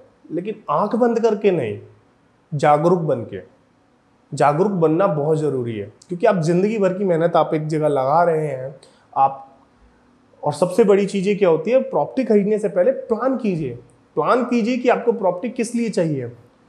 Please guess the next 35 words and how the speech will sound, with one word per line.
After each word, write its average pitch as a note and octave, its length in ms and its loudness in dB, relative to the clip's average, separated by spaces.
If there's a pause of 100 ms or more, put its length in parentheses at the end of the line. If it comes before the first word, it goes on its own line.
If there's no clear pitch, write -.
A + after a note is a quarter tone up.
(240)
आप C3 160 0
रहना D3+ 320 2
चाहते G3 320 0
हैं, F#3 380 -8 (180)
investment D#3+ 520 -2
purpose F3+ 400 -2
है, F3+ 320 0 (120)
सारी F#3 340 4
चीज़ें B2+ 420 -8 (280)
आपको C#3+ 260 -4
देखनी F3+ 460 0
पड़ेगी। B2 480 -4 (1900)
आपका - 240 2
plan G3+ 460 0 (340)
आज F3 140 -2
से G3+ 180 -2
नहीं, E3+ 120 0
search A#3 420 0
कीजिए। E3 400 -4 (320)
मेरी D#3+ 180 0
property, G#3 380 0
जैसे G3 240 2
अगर G3 160 0
आप, F3 260 2
आ, E3 760 2
location E3 420 -2
पे D#3+ 80 0
आसपास D#3 320 0
देखते D#3 280 -4
हैं, D#3 80 0
जैसे D#3 180 -2
मैं D#3 200 -4
काम D3+ 240 -4
करता D#3 240 0
हूँ, D#3 220 0